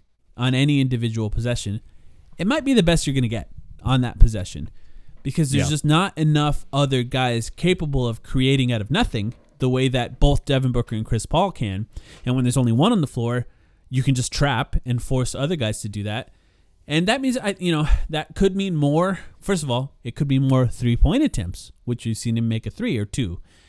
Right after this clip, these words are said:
Speaker 1: in these games. But it also could mean more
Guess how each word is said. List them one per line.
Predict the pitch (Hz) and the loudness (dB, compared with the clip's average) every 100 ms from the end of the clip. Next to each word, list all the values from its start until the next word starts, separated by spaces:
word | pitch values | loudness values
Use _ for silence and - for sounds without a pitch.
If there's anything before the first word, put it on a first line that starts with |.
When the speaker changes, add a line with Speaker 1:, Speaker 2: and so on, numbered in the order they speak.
| _ - | _ -8
Speaker 1:
in | 120 117 | -4 0
these | 117 113 | 2 0
games. | 113 104 95 110 - _ _ _ _ - | -2 -2 -4 -8 -14 _ _ _ _ -2
But | 156 | 0
it | 175 | 2
also | 214 208 214 | 4 4 2
could | - 170 | 0 0
mean | 165 151 | 0 2
more | 139 139 135 131 | 2 2 2 2